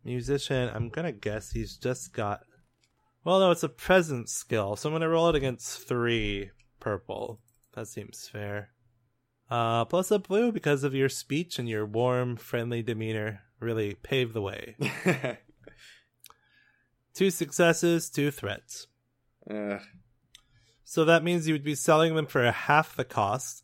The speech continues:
Speaker 1: So, again, fifty plus the twenty percent.
Speaker 2: Mm-hmm.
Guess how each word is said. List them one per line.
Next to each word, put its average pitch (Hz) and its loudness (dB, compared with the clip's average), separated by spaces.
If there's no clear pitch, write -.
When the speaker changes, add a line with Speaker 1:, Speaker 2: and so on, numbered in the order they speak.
Speaker 1:
So, 107 0
again, 117 0
fifty 123 0
plus - -4
the - -12
twenty 117 -8
percent. 101 -8
Speaker 2:
Mm-hmm. 101 -14